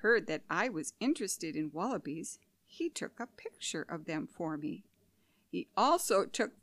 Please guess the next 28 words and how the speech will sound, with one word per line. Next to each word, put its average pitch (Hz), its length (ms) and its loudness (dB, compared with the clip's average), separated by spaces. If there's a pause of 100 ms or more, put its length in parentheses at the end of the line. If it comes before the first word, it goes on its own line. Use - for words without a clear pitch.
photos 196 640 2
when 160 180 0
he 208 220 -4
went 208 380 -4
to 220 340 -2 (300)
see 170 420 2
the 170 160 0
Australian 180 800 0
rugby 185 580 -2
team 185 320 -2
play. 226 520 -2 (560)
Its - 540 -4
team 190 320 4
name 185 360 4
is 180 280 4
the 151 100 0
Wallabies. 151 760 2 (1000)
Nate 220 340 6
came 339 300 6
home 208 300 2
March 170 380 -2
first. - 440 -4 (500)
I 170 100 -2
am 156 260 0
glad 185 340 -2
he 233 140 -6
brought 220 340 -2
home 175 360 2